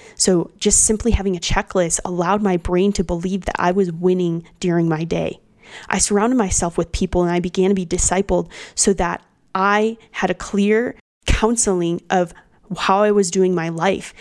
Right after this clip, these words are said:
And I had people speaking life into me, telling me, you know, when I am falling short in ways that are lies or believing the lies or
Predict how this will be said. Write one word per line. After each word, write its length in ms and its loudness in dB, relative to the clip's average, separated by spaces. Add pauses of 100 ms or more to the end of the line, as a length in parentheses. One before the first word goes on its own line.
(180)
And 100 -2
I 40 -2
had 280 -2
people 360 0
speaking 440 0
life 260 2
into 220 0
me, 280 -4 (320)
telling 420 2
me, 180 2
you 140 2
know, 120 2
when 400 2
I 140 -2 (120)
am 220 2
falling 420 -2
short 340 -2 (440)
in 180 2
ways 360 2
that 260 -2
are 280 0 (220)
lies 500 0
or 140 -2
believing 460 0
the 80 0
lies 380 -2
or 260 0